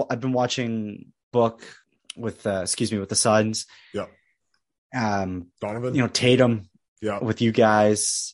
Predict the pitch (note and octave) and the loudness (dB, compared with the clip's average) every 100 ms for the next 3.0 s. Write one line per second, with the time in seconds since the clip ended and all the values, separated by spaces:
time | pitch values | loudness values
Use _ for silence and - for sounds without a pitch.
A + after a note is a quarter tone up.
0 | - A2+ A2+ A2 - _ _ _ _ _ | -6 -2 0 -2 -4 _ _ _ _ _
1 | _ _ _ B2+ E3+ E3+ - D#3 D#3 D#3 | _ _ _ -4 -2 -2 -2 2 2 2
2 | C#3 - B2 B2 B2+ - B2+ B2 A#2 | -2 -6 -4 -4 -4 -4 -6 -6 -8